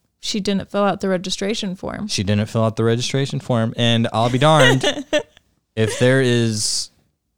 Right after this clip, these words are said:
Speaker 2: like, you think you're American?
Speaker 1: Mm-hmm.
Speaker 2: Did you fill out the registration form to be in this parade? 'Cause if not
Speaker 1: Then it doesn't matter. It doesn't matter how American, how patriotic you are. You're not riding.
Speaker 2: Yeah.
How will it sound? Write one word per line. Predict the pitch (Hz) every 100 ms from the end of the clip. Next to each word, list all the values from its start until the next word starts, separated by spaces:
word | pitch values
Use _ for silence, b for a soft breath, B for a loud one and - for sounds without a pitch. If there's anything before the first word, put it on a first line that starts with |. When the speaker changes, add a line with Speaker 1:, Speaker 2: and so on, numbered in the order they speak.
| _ 110 107 _
Speaker 2:
like, | 101 123 117 202
you | - 73 62 120
think | 123 147 143
you're | 143
American? | 135 139 160 - 196 208 -
Speaker 1:
Mm-hmm. | 220 240 233 262 285 _
Speaker 2:
Did | 120
you | 123
fill | - 147 151
out | 156 -
the | 139
registration | 147 143 151 165 190 185
form | 196 202 220 - -
to | 139
be | 160
in | 170
this | 170
parade? | - 170 190 214
'Cause | 156
if | 135 -
not | 165 147 - _ -
Speaker 1:
Then | 196 196 175 170 170
it | 131 185
doesn't | 196 185
matter. | 190 214 226 160
It | 196
doesn't | 202 208 196
matter | 202 190 226 240
how | 233 190
American, | 185 170 175 185
how | 202 185
patriotic | 190 185 190 170 160 165 175
you | 175 170
are. | 170 180 226 b b b b b _ _
You're | 190 196
not | 214 226 196
riding. | 208 254 233 - 202 -
Speaker 2:
Yeah. | 127